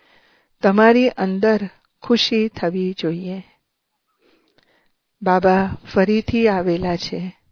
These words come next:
દેવીઓના પણ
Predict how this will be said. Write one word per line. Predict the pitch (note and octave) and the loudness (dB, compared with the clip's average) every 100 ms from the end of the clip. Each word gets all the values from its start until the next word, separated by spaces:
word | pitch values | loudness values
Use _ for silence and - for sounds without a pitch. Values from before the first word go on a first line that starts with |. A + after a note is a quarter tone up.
| _ _ _ _ _ - _ _ _ _ _ _ _ _ _ _ _ _ _ _ _ _ _ _ _ _ _ _ | _ _ _ _ _ -20 _ _ _ _ _ _ _ _ _ _ _ _ _ _ _ _ _ _ _ _ _ _
દેવીઓના | G3 G#3 G3 G3 F#3+ F#3 F3+ | 6 6 8 6 4 0 -6
પણ | F#3 G3 A3+ | -4 -4 -2